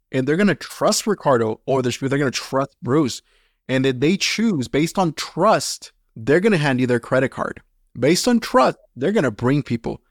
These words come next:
You know, the crazy part about doing this on TikTok or on social media is that you develop followers and you develop diehard fans. I have people that I've never met in my life that don't even live in California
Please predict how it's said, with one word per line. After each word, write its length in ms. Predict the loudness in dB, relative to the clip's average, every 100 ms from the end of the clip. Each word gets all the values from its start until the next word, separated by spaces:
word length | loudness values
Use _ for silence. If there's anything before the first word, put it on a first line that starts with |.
| _
You 80 | 2
know, 20 |
the 100 | 2
crazy 380 | 2 0 2 2
part 260 | 0 2 2
about 280 | 2 0
doing 320 | 0 0 0 2
this 240 | 0 0
on 160 | -2 -2
TikTok 580 | -4 -2 -4 -4 -8 _ _ _ _
or 120 | 2
on 120 | 2 2
social 360 | 0 0 0
media 380 | 0 2 0 -2 -12 _ _ _ _
is 100 | -4
that 80 | -2
you 160 | -2 2
develop 640 | 2 2 2 4 2 _ _ _
followers 800 | -4 0 2 2 0 -2 -8 -12 -16 _ _ _ _ _ _
and 160 | -2
you 100 | 0 0
develop 440 | 0 0 -2 -4
diehard 640 | -12 -2 0 2 0 -2 -4
fans. 720 | -4 -4 -4 -6 -10 -10 -12 _
I 80 | 0
have 300 | 2 2 0
people 320 | -2 -2 0
that 100 | 2
I've 160 | 2 2
never 320 | 0 0 0
met 220 | 0 0
in 100 | 0
my 140 | 0 0
life 260 | 0 0
that 120 | -2 0
don't 180 | 2
even 340 | 4 4 2 2
live 220 | 2 2
in 120 | 2
California 920 | 0 -2 -2 -4 -2 2 2 0 -6